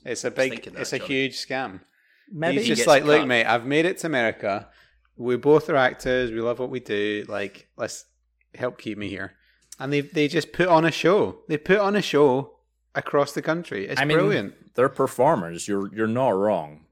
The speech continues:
Speaker 2: In my head right now, I'm trying to cast who
Speaker 1: <laughs>
Speaker 2: plays the opposite
Speaker 1: Walken.
Speaker 2: to Hugh Jackman in this film.
Speaker 1: <laughs> Christopher Walken.
Speaker 2: You know?
Speaker 3: Uh, Ryan Reynolds.
Speaker 2: Yeah. Ryan Re-, yeah,
Speaker 3: Yeah.
Speaker 2: Reynolds would be good.
Speaker 3: <laughs>
Speaker 2: Yeah.
Speaker 3: Yeah.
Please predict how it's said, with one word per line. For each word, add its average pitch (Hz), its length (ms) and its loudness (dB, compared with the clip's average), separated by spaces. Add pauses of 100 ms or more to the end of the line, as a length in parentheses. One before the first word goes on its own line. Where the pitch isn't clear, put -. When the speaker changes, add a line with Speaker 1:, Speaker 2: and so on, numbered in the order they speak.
(120)
Speaker 2:
In 147 140 -4
my 175 180 0
head 135 300 -2
right 104 180 -4
now, 98 260 -8
I'm 104 140 -10
trying 117 220 -8
to 107 80 -10
cast - 560 -10
who 110 260 -10 (120)
Speaker 1:
<laughs> - 120 -8
Speaker 2:
plays 104 640 -6
the 110 120 -14
opposite 110 400 -6
Speaker 1:
Walken. 107 200 2
Speaker 2:
to 120 100 0
Hugh 104 140 -8
Jackman 98 500 -10
in 92 140 -12
this - 160 -6
film. 180 300 -6
Speaker 1:
<laughs> - 40 -20
Christopher 139 340 -6
Walken. 113 240 -2
Speaker 2:
You 95 40 -14
know? 87 220 -10 (440)
Speaker 3:
Uh, 110 200 4
Ryan 120 260 2
Reynolds. 117 440 -2
Speaker 2:
Yeah. - 20 -20 (880)
Ryan 98 180 -8
Re-, 101 180 -8
yeah, 110 200 -6
Speaker 3:
Yeah. 104 100 -4
Speaker 2:
Reynolds 101 260 -2
would - 340 -12
be 185 80 2
good. - 200 -2
Speaker 3:
<laughs> - 20 -20
Speaker 2:
Yeah. 160 140 6
Speaker 3:
Yeah. - 120 0